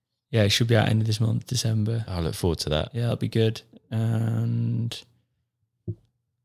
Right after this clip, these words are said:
Speaker 1: yeah, yeah, always working on stuff. So,
Speaker 2: Yeah,
Speaker 1: yeah, it
Speaker 2: busy,
Speaker 1: should be good.
Speaker 2: you're a busy bunch, that's for sure.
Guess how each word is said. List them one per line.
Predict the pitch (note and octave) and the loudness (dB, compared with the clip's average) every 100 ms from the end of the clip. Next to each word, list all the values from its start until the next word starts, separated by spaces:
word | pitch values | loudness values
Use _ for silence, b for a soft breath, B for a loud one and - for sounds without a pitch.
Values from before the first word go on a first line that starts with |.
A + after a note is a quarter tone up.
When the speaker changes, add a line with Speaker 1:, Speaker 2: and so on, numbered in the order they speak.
| _ B B B B B - | _ B B B B B -4
Speaker 1:
yeah, | - A#2 G2+ - | 6 6 6 0
yeah, | C3 B2 | 8 12
always | B2 A#2+ | 12 12
working | A#2 A2 A#2 | 10 8 6
on | |
stuff. | A2+ - A#2+ - _ _ | 2 2 -2 -4 _ _
So, | - | 2
Speaker 2:
Yeah, | F#2 | 2
Speaker 1:
yeah, | B2 | 2
it | F#2+ | 0
Speaker 2:
busy, | - | 2
Speaker 1:
should | G2 G2 | 2 2
be | |
good. | B2 A#2 B2+ | 0 0 2
Speaker 2:
you're | A2+ | 0
a | |
busy | A2 A#2 G2+ | 2 2 2
bunch, | A#2 A2+ - | 4 2 2
that's | G#2 F#2+ | 0 0
for | - | 0
sure. | F2+ G#2+ F#2+ | 2 4 4